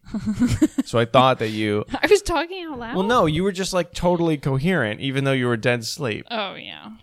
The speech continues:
Speaker 1: So, like, I didn't think I woke you up the first time.
Speaker 2: Oh, yeah, you fully woke me up both
Speaker 1: So I
Speaker 2: times.
Speaker 1: definitely didn't think that I woke you up the second time.
Speaker 2: Yeah.
Speaker 1: But you know, I didn't shake you awake and say the potatoes are good,
Speaker 2: <laughs>
Speaker 1: but I, I guess kind of I did.
Speaker 2: You kinda did.
Speaker 1: So I'm,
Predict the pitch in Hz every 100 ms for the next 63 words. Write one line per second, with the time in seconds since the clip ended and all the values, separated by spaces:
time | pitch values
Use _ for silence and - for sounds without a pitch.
0 | - - 143 139 127 - - 135 127 -
1 | - 143 185 160 147 143 123 120 113 127
2 | - - - 78 - 76 62 - - _
3 | _ _ _ _ _ 247 180 175 220 151
4 | 196 226 220 - - - - 233 220 196
5 | 180 - 175 - - - - 185 135 131
6 | 151 180 160 127 120 120 120 113 110 107
7 | 110 113 110 120 - - 107 - - 127
8 | - - 240 - 220 208 - 113 104 -
9 | _ _ _ 151 123 101 - 143 202 170
10 | - 139 131 120 104 107 110 101 - 110
11 | 92 - 139 123 110 - 92 - 92 -
12 | 320 - 370 123 120 - 127 135 131 -
13 | 127 101 92 82 82 - 349 - - 359
14 | - 269 247 - - 269 123 127 127